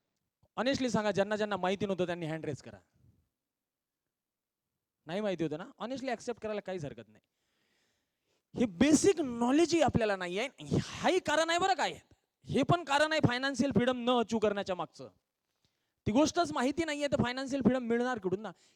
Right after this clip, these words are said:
किती जण इथं असे आहात ज्यांना टॅक्स ब्रॅकेटच इंडियाचं माहित नाहीये? Honestly ॲक्सेप्ट करून हँड रेज करायचं आहे.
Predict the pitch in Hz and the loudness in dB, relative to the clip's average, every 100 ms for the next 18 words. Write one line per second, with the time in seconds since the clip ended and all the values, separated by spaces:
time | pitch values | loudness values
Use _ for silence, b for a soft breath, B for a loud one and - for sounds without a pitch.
0 | - 320 381 311 320 320 302 311 254 269 | 0 2 4 4 2 2 6 6 6 2
1 | 240 262 254 254 254 - 247 214 247 233 | 4 4 4 0 -2 -2 -2 2 2 4
2 | 262 285 262 220 185 170 143 123 117 107 | 4 4 4 4 2 0 -4 -8 -14 -20
3 | _ - 214 302 294 277 277 208 240 202 | _ -4 0 0 0 0 0 0 -2 0
4 | 226 226 180 185 175 - 127 113 107 | 2 2 0 -2 -4 -4 -10 -12 -18